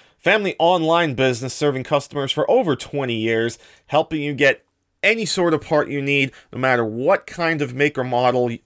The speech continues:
of car you have. Everything is right there on rock auto dot com. Easily, you're easily able to navigate all the different parts for your vehicle or truck, whatever the case may be.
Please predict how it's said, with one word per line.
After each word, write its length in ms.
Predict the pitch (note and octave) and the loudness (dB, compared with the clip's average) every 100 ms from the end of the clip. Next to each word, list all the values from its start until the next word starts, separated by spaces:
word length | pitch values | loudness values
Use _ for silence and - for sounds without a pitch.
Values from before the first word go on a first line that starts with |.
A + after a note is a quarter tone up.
| - | -8
of 160 | A2 | -8
car 400 | - A#2+ B2 A#2+ - _ _ | -2 2 4 4 0 _ _
you 340 | - A2 A#2 | -8 -4 -2
have. 580 | A2 - A2 F#2 D#2+ - - _ _ _ | -4 0 2 2 -4 -10 -20 _ _ _
Everything 460 | - D#3+ D#3 D#3+ D3 | 0 2 2 -2 -2
is 160 | C#3+ G#2+ | -2 -4
right 400 | A2 C3+ C#3+ - | -2 2 0 2
there 300 | D3 C#3 - | 4 4 2
on 300 | C3+ D3 D3+ | 2 2 2
rock 400 | B2 C3+ C#3+ - | 0 2 0 -2
auto 260 | C3 C3+ C#3 | 0 2 2
dot 240 | C3 C3+ | 2 2
com. 380 | - D3 C3+ C3 - | 0 -2 0 -2 -6
Easily, 560 | E3 G3+ D#3 F3+ F#3 E3 - - _ _ _ _ | -6 -4 -4 -4 -4 -4 -10 -20 _ _ _ _
you're 220 | A#2 G2+ | -6 -4
easily 380 | G3 A3+ F#3+ F#3 | 0 0 2 2
able 240 | E3+ D#3+ | 2 2
to 80 | D3+ | 0
navigate 580 | C#3 C#3+ C#3+ C#3 C#3 - _ _ _ _ _ _ - | 2 2 2 2 0 -2 _ _ _ _ _ _ -16
all 200 | - D#3 | 0 2
the 80 | E3 | 2
different 320 | D3 D#3+ C#3+ | -2 -4 -6
parts 340 | C#3 C3+ C3 - _ _ | 0 2 2 -4 _ _
for 400 | _ - B2+ C#3+ | _ -10 0 2
your 120 | C#3 | 2
vehicle 600 | A#2 A#2 C3+ C3 B2+ B2 - | -4 0 0 2 2 2 0
or 200 | A#2 A2+ | -2 -2
truck, 520 | - - A#2 A#2 A2 | -4 -4 2 2 0
whatever 380 | A2 C#3 B2+ B2+ | 0 0 2 -2
the 80 | |
case 380 | A#2 B2+ A#2 - | 0 0 0 -2
may 180 | B2 A#2+ | -2 -2
be. 400 | G#2+ A#2+ A#2+ A#2 | 0 0 2 0